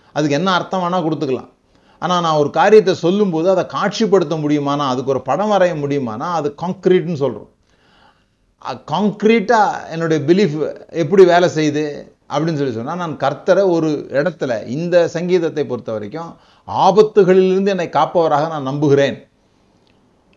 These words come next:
அதுதான் இந்த சங்கீதத்தினுடைய முக்கியத்துவம்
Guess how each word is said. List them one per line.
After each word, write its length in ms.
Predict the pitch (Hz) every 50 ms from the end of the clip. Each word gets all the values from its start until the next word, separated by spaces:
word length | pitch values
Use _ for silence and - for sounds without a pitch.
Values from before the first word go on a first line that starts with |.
| _
அதுதான் 680 | _ 127 147 160 156 185 190 185 170 151 135 - - -
இந்த 180 | 147 147 143
சங்கீதத்தினுடைய 800 | 123 147 165 170 175 175 160 135 143 139 131 120 139 156 165 147
முக்கியத்துவம் 760 | 143 143 - - 208 208 185 190 - 147 143 127 104 87 -